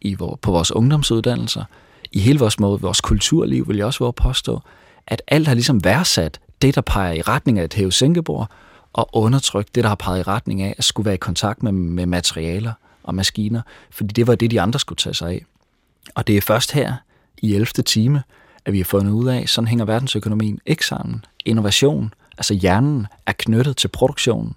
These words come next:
altså hænderne. Der er en eller anden dialektik imellem det at have hænderne i noget, og så også det at kunne tænke kreativt omkring det. Og derfor, hvis ikke vi bevarer produktion, og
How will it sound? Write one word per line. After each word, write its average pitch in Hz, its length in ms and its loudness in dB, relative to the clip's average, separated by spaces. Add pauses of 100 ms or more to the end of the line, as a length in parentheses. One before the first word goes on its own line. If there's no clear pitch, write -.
altså 98 200 -4
hænderne. 98 380 -2 (240)
Der 92 80 2
er 107 40 4
en 135 60 6
eller 143 120 6
anden 139 120 6
dialektik 117 640 0
imellem 113 400 0 (460)
det 117 80 4
at 123 60 4
have 110 140 0
hænderne 123 380 2
i 92 40 0
noget, 98 320 0
og - 120 -8
så 98 100 -4
også 104 200 -6
det 107 60 -2
at 107 60 -6
kunne 104 120 -8
tænke 120 220 -2
kreativt 107 440 -6
omkring 92 380 -6
det. - 100 -10 (300)
Og - 100 -2
derfor, 127 220 4
hvis 107 180 2
ikke - 120 -2
vi 127 60 0
bevarer 117 340 2
produktion, - 640 -4 (480)
og 87 260 -6